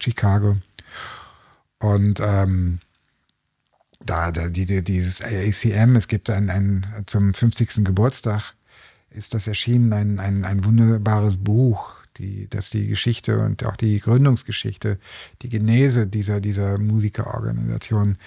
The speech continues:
schreibt. Das ist, äh, von George Lewis, der selbst auch Musiker ist, aber mittlerweile, äh, tatsächlich Musikforscher, Musikwissenschaftler ist und, ähm, die, die, die, den, den,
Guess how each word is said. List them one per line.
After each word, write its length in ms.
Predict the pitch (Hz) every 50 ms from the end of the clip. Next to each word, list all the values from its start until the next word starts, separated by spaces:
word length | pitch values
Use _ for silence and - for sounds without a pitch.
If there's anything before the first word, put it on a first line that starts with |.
| - - _ _ _
schreibt. 500 | - - - - 107 107 113 110 - 107
Das 140 | 107 -
ist, 220 | - 107 - - -
äh, 200 | 117 110 110 104
von 220 | - - 110 107
George 300 | 104 104 101 104 - - -
Lewis, 480 | 117 120 123 127 120 110 107 - -
der 160 | - 113 107
selbst 340 | 101 101 101 107 110 - -
auch 220 | - 107 107 95 -
Musiker 440 | 117 113 110 107 110 - - 117
ist, 340 | 110 120 123 117 - - - _ _ _ - - - - - - - - - - - - - - - _ _ _ _ _ _
aber 360 | - 110 113 113 117 113 110
mittlerweile, 1200 | 110 117 123 120 123 123 113 107 117 117 120 123 123 123 123 123 107 113 120 120 120 120 120 123
äh, 40 | 120 117
tatsächlich 580 | - 123 - - 123 - 135 117 107 107 -
Musikforscher, 840 | 131 127 127 120 110 123 - - - 123 123 135 120 - 127 117 110
Musikwissenschaftler 1080 | 107 110 110 107 107 101 123 120 - 123 113 - 123 117 - 120 110 - - 113 104 101
ist 240 | 107 107 - -
und, 340 | - 104 101 101 101 104 - -
ähm, 760 | 110 104 104 104 107 104 104 101 101 101 107 107 110 113 110 -
die, 180 | 104 104 101
die, 240 | 101 104 104 104 104
die, 400 | 104 107 104 101 104 104 104 101 104 -
den, 300 | - 107 104 104 107 104
den, 360 | 98 104 107 104 104 101 104